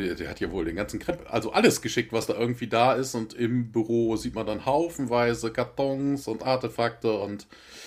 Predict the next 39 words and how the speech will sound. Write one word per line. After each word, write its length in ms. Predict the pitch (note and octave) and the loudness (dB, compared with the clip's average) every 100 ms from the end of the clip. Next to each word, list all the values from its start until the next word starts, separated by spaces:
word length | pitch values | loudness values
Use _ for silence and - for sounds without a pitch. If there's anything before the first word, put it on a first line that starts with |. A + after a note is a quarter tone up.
| - - - | -18 -20 4
ja, 240 | C3 A2 | 6 8
Daniel 280 | F#2+ A2 G#2+ | 6 2 2
bestätigt 380 | G#2 A2 G2 - | 0 -2 -2 0
das 180 | G#2+ - | 2 2
so 100 | G#2+ | -2
von 120 | G#2 | 0
wegen, 160 | G2+ G2 | 0 2
"Ja, 140 | G2 | 0
das 180 | F2+ - | 0 -4
ist 220 | G#2+ - | -8 -2
wohl 300 | A2+ A#2 A#2 B2+ | 0 2 2 0
ihre 220 | A2 G#2+ | 0 0
ganze 360 | G2+ F2+ - A2 | 0 -4 -4 -2
Kollektion." 800 | A#2+ B2+ B2+ - D3 F#3 A2+ F#2+ | 2 2 0 -2 0 2 2 0
Und, 340 | F#2+ G2 F#2+ | -2 -4 -4
äh, 260 | F#2 F#2 F2+ - - - - - | -2 0 -2 -10 -20 -20 -16 0
und 120 | B2+ | 6
ihr 200 | C#3+ C3 | 8 8
klopft 280 | C3 G3+ G3+ | 8 4 6
mir 100 | C3+ | 4
auf 120 | - | 2
die 60 | |
Schulter 280 | - C3 B2+ | 2 2 4
und 80 | G#2 | 2
sagt, 220 | G2+ F2 | 0 2
"Ja, 140 | A2 G#2+ - | 2 2 0
ich 240 | E3 - | -4 -2
mag 280 | G#2+ G2+ - | 0 0 -2
lieber 420 | E2+ F#2 G2 D2+ - | -8 -2 -2 -2 -6
Briefmarken." 920 | D#2 G2 C#3+ - A2 G#2 F#2+ A2+ D#2 D#2+ - - - - | -2 0 0 2 4 4 4 2 0 -6 -16 -20 -20 -14
Und, 340 | - E2+ D2 F#2 | -8 -6 -6 0
äh, 240 | D#2+ D#2 - | 0 0 0
ja, 160 | F2 - - | -4 -4 -4
damit 440 | F#2 F2+ F2 - - | -2 0 0 -4 -4
lässt 480 | F2 A2+ - - G#2+ | 0 0 0 -6 -6
O'Neill 400 | G2+ G2 F#2 F#2 - - _ | -4 -2 -4 -6 -14 -20 _
ihn 200 | E3+ F#3 | -2 6
da 180 | C3+ A#2+ | 8 8
stehen. 500 | - A2 A2+ G#2+ | 4 4 4 4